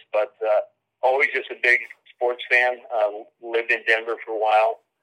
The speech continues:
Uh, ran Jolly Rancher Candies from, uh, from a marketing standpoint. Uh, moved to Pittsburgh and then, uh, started the sports company. So, and great place to have a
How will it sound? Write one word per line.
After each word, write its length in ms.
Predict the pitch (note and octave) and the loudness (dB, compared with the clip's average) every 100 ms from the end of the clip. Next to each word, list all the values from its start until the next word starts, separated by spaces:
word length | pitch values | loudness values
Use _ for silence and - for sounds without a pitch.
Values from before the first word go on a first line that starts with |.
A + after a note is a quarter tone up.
| _ - | _ 0
Uh, 160 | G2+ G#2+ | 0 2
ran 280 | A2 A2 A2 | 2 2 0
Jolly 320 | A2 A2 A2 | 0 0 2
Rancher 320 | A2 A2 A2+ - | 2 0 -2 0
Candies 320 | A#2+ G#2+ - - | 2 4 4 2
from, 160 | G#2+ G2+ G2+ | -6 -8 -2
uh, 240 | G2 G2 G#2 - | 0 0 -2 -6
from 120 | G2 G2 | -6 -2
a 160 | F#2+ F#2 _ _ - | -2 -4 _ _ -4
marketing 440 | G#2+ G#2+ - A2 - | -2 0 0 -2 0
standpoint. 560 | G#2+ G2+ - G#2 G2+ - _ _ _ _ - - - | 0 0 -2 0 0 0 _ _ _ _ -20 -10 2
Uh, 160 | A2+ A2+ - | 2 2 -2
moved 160 | A#2+ - | -6 -6
to 60 | - | -2
Pittsburgh 520 | B2 - C3 C3 C3+ | -4 -2 -4 0 0
and 120 | A2 A2 | 0 0
then, 240 | A2 A2+ | -2 -2
uh, 160 | G#2+ G#2+ - | -2 -2 -2
started 320 | A2+ A2+ A2 | 0 0 -4
the 120 | G2+ | -12
sports 280 | - A2+ A#2+ - | -8 -6 -6 -4
company. 320 | F2+ - F2+ - | -4 0 -2 0
So, 300 | G2 G2+ G#2+ | -2 0 0
and 160 | A2+ - _ _ _ _ | -2 -4 _ _ _ _
great 200 | D3 E3 - | -4 -4 -2
place 200 | D#3 D3+ - | 0 0 2
to 80 | B2+ | 0
have 120 | |
a 80 | B2+ | 2